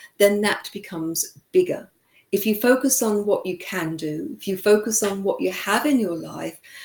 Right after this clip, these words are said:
that you enjoy, that is good about your life, that too will appear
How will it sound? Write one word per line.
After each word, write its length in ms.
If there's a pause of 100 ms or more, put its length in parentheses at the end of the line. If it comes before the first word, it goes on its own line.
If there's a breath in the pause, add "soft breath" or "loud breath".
(200 loud breath)
that 180
you 220
enjoy, 640
that 280
is 400
good 220
about 360
your 140
life, 360 (420 soft breath)
that 400
too 520 (400)
will 160
appear 440